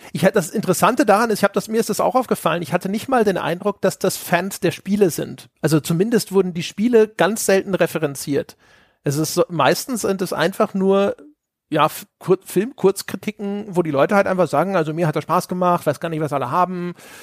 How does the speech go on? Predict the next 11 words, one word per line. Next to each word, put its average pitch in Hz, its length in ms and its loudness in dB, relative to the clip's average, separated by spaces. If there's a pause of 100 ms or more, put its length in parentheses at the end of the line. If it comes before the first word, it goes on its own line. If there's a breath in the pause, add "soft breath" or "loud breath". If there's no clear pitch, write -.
(220 loud breath)
Ja, 165 240 6
klar, 170 560 0
das 165 220 0
und 151 120 -4
das 160 200 2
war 135 100 -2
nicht 135 160 -10
so 147 100 -8
toll, 247 400 4
aber, 226 440 4 (1120 soft breath)
und - 320 -6